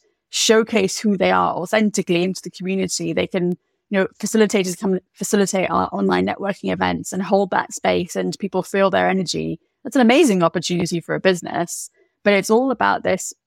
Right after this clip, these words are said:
real understanding that it's all about contributing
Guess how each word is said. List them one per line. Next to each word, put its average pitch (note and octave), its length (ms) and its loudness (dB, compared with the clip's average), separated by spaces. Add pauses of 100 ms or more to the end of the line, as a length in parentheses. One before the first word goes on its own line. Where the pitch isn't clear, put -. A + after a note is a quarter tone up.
real G#3 180 2
understanding F#3 760 2
that F3 120 -2
it's - 100 -10
all G3 80 0
about - 300 -2
contributing G#2 880 -2